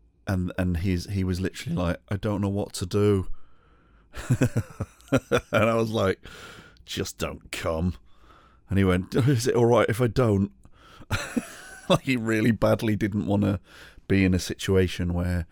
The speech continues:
I was doing music and he was expected to do, say, or feel anything related to me needing my little ego stroked. He just wouldn't have given a shit,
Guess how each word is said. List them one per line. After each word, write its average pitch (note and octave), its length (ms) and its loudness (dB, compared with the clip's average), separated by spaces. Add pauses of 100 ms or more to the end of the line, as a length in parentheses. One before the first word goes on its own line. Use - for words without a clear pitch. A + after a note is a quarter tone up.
(380)
I F#2 160 4
was F#2 160 2
doing F#2 260 2
music F#2 460 0
and E2+ 100 -6
he F#2+ 140 0
was F2+ 160 -2
expected - 640 -4
to F2+ 300 0 (600)
do, G2 340 2
say, F2+ 640 0
or F#2+ 160 -2
feel G2 460 0
anything F#2 640 -2 (880)
related F2+ 440 0
to F#2+ 120 -4
me F2 260 2
needing E2+ 380 0
my F2 120 0
little F2 240 -2
ego F2 280 -2
stroked. - 580 -6 (160)
He F2+ 400 -6
just - 380 -6
wouldn't F#2 240 -6
have F2 100 -8
given F#2 260 -4
a E2+ 60 -4
shit, - 380 -8